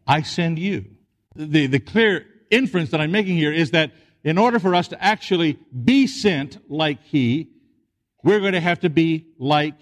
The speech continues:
him. We're to be like Christ. We're to accomplish his mission in the world. Jesus is saying,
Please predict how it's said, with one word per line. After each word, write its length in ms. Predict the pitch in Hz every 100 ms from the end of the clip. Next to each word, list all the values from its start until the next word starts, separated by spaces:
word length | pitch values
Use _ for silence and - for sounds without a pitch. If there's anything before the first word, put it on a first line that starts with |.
| _ _ _
him. 320 | 220 196 101 82 _ _ _ _ _ _ _ _ _ _ _ _
We're 100 | 147
to 80 | 165
be 100 | 160
like 320 | 151 151 147
Christ. 420 | - 220 214 123 -
We're 100 | 147
to 120 | 143
accomplish 560 | 143 175 160 143 131 - _ -
his 260 | 214 185
mission 400 | 160 180 - 160
in 180 | 151 147
the 100 | 143
world. 460 | 151 220 196 92 - _ _ _ _ _ _ _ _ _ _ _
Jesus 360 | 170 175 165 170
is 140 | 175
saying, 400 | - 131 143 160